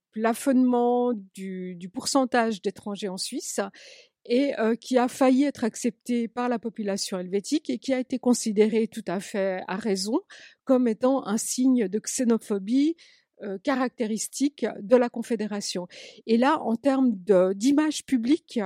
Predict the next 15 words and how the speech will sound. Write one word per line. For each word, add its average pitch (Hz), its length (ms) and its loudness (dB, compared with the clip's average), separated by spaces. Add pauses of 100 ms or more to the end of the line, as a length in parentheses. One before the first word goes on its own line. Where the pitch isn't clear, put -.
(480)
en 220 80 -4
termes 233 260 2
de 220 80 6
réputation, 262 960 2
ce - 180 -4
vote 226 640 -4
sur 269 260 -2
l'initiative 254 560 0
Schwarzenbach, 220 840 -6
même 202 160 -4
si, 208 560 -8
euh, 160 360 -10
in 226 140 0
fine, 240 480 4
cette - 360 -10